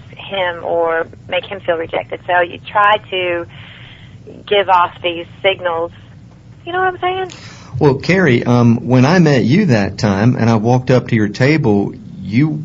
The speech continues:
Speaker 2: had your eyes rolled back in your head and your back arched over the chair and, and were moaning.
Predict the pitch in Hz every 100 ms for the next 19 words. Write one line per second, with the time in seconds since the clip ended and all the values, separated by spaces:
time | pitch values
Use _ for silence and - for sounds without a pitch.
0 | - 113 127 127 113 110 147 131 131 117
1 | 110 123 127 117 107 104 127 127 123 107
2 | 107 104 98 113 131 127 - - - -
3 | - 123 131 - 127 123 107 98 - 131
4 | 127 113 107 - - - 113 110 104 101
5 | 113 147 135 101 101